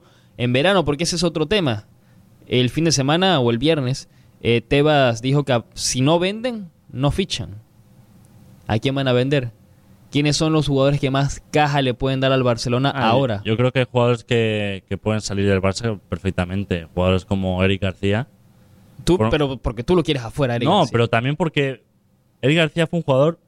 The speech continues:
Speaker 2: que se fichó en un momento en el que se ne-, ne-, se necesitaba alguien urgentemente. Y sabiendo que Eric García es canterano del Barça y que querría volver,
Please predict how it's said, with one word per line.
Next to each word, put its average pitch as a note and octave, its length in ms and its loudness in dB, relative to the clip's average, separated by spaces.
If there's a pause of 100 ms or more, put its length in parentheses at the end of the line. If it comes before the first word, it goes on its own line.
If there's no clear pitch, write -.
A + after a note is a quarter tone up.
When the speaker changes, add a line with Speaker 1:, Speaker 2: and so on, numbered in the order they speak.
(320)
Speaker 2:
que A#2 100 0
se A#2 140 -4
fichó A2 240 -2
en C#3+ 60 2
un D3+ 120 0
momento C#3+ 320 0
en C#4+ 60 2
el C3+ 80 -4
que A2+ 80 -2
se A2 120 -10
ne-, G#2+ 160 -6 (120)
ne-, A2 220 -2 (160)
se A#2 180 -2
necesitaba A#2 400 2
alguien E3+ 340 -2 (100)
urgentemente. B2 720 -6 (680)
Y A2 100 -2
sabiendo A2+ 360 0
que - 80 -2
Eric A#2+ 140 0
García B2 500 -2 (380)
es - 120 -10
canterano A#2 420 0
del A2+ 100 0
Barça A#2+ 340 0
y F#2 60 -8
que G2+ 380 -4
querría G#2 320 2
volver, A#2 440 2